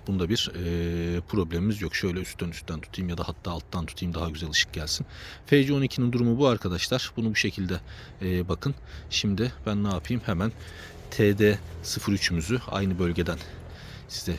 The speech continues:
göstereyim. Aynı şekliyle. Evet. Bir de buradan T D sıfır üçe bakın. T D sıfır üçün rengi,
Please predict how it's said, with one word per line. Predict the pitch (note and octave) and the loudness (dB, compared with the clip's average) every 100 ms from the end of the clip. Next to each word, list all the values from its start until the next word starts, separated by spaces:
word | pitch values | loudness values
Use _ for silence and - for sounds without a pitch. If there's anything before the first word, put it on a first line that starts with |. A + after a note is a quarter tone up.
| - | -2
göstereyim. | G#2+ - - A#2+ A#2 A#2 - - - - - - - - - | -2 0 2 4 2 -2 -12 -16 -18 -18 -18 -18 -18 -10 -4
Aynı | F2+ E2 | -4 -2
şekliyle. | - F2 - E2+ G2+ - - - - - - - - - | -2 -2 -2 0 0 -2 -10 -16 -16 -16 -18 -18 -18 -12
Evet. | - C#2 - - - - - | -8 -8 -8 -12 -14 -14 -6
Bir | |
de | F2+ | -4
buradan | E2+ G2 | 0 0
T | G2 F2+ | 2 2
D | F2 | 2
sıfır | E2+ - E2+ | 0 -2 -2
üçe | - F2 | 0 0
bakın. | D#2 C3+ - - - - - | 0 -2 -4 -10 -14 -16 -12
T | - F#2 | 0 4
D | G2 | 4
sıfır | G2+ - - | 4 2 0
üçün | A#2 - C#3 A2+ F2 | 0 2 2 2 4
rengi, | G2 G2 A#2 | 4 6 6